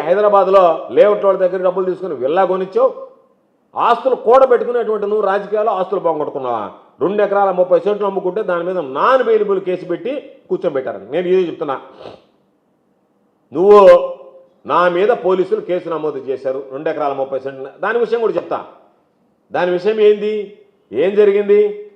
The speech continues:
పాపం నువ్వు వెనక ఉన్నటువంటి బీడు పొలం, రోడ్డుకి వెనక పక్కన ఉన్నటువంటి స్థలం కొని అదే సర్వే నెంబర్లో రోడ్డు పక్కన ఉండేటువంటి ఖరీదైనటువంటి స్థలాన్ని అమ్మేసి రెండు ఎకరాల ముప్పై సెంట్లు. ఆ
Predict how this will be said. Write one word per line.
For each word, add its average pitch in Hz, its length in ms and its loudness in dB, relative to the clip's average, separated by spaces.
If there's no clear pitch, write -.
పాపం 175 320 0
నువ్వు 165 160 -6
వెనక 202 260 -4
ఉన్నటువంటి 185 400 -6
బీడు 214 320 -4
పొలం, 160 180 -4
రోడ్డుకి 196 360 2
వెనక 208 200 -6
పక్కన 175 260 -6
ఉన్నటువంటి 139 380 -10
స్థలం 117 340 -10
కొని 156 160 -6
అదే 151 140 -4
సర్వే 131 260 -4
నెంబర్లో 120 360 -4
రోడ్డు 208 440 0
పక్కన 180 280 -6
ఉండేటువంటి 160 400 -4
ఖరీదైనటువంటి 185 720 -4
స్థలాన్ని 147 380 -10
అమ్మేసి 95 260 -20
రెండు 165 160 -6
ఎకరాల 139 300 -6
ముప్పై 101 240 -14
సెంట్లు. 90 240 -20
ఆ 151 120 2